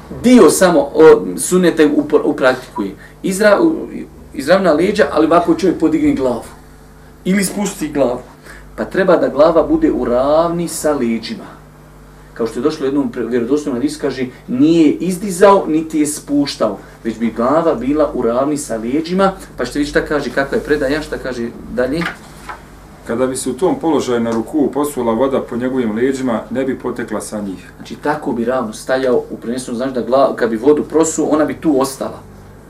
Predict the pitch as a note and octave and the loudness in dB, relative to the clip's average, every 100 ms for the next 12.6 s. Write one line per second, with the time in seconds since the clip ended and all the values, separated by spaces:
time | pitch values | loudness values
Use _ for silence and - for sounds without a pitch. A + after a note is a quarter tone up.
0 | - - - - - B2 A#2 G#2+ A2+ G#2+ | -20 -20 -20 -20 -10 -2 -2 2 2 6
1 | D3+ D#3 B2+ C#3+ D3+ F3 - D#3+ E3+ D#3+ | 4 4 2 2 4 2 2 4 6 4
2 | D#3+ D3+ D#3 D3+ D#3+ D3+ D3 D3 C3+ - | 4 6 6 6 2 2 2 4 2 2
3 | A#2 - D3 F#3+ F#3 D#3+ G3+ G3 - G#3+ | -2 -2 0 2 2 2 0 0 2 4
4 | G#3+ - - - - B2+ F#3 F#3 D3 - | 4 2 -16 -20 -8 2 6 8 6 4
5 | D3+ F#3 F#3 D3 F3+ F#3 E3+ C#3+ F3+ F3 | 0 2 2 2 0 2 4 4 0 0
6 | F3 E3+ F3 E3 D3+ D#3+ E3 E3 F3 D#3 | 0 0 0 -2 -2 0 0 0 -2 2
7 | C#3+ D3 D#3 D3 B2 D#3+ D#3+ D3 - - | 2 2 -2 -2 2 2 2 -2 -6 -18
8 | - - G#3 F#3 - E3+ - - - - | -8 0 2 2 4 4 2 -6 -4 4
9 | E3 D#3 C#3 C3 A#2+ B2+ B2 D#3+ D#3+ C#3 | 8 8 6 2 2 2 4 4 2 0
10 | - F3+ F#3+ - D3 D3 G3 F#3+ F3+ D#3+ | 2 2 2 2 2 4 4 8 6 8
11 | G3 G3+ F3+ - G3 F#3+ E3 E3+ D#3+ - | 8 8 6 6 6 6 2 2 2 4
12 | E3 C#3 C3 B2+ - - | 6 6 4 2 -4 -8